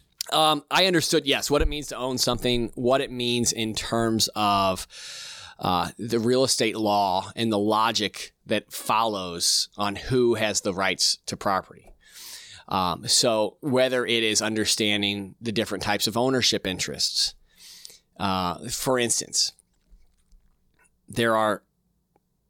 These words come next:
when somebody's married, you have two types of rights. You have what's called a marital interest in the property, and you have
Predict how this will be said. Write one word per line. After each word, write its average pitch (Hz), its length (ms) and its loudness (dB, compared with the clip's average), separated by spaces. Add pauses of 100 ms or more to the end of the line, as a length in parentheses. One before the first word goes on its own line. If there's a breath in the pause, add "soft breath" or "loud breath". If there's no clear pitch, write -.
(600)
when 123 180 0
somebody's 127 320 2
married, 120 360 2
you 101 100 2
have 101 120 0
two 120 140 0
types 107 260 0
of 101 80 -2
rights. 101 240 0
You 104 100 0
have 95 220 0
what's 95 140 -2
called 95 360 -2
a 98 100 -2
marital 117 440 2
interest 113 320 0
in 110 80 0
the 104 80 -2
property, 107 540 -2 (100)
and 113 140 -4
you 113 80 -2
have 107 400 0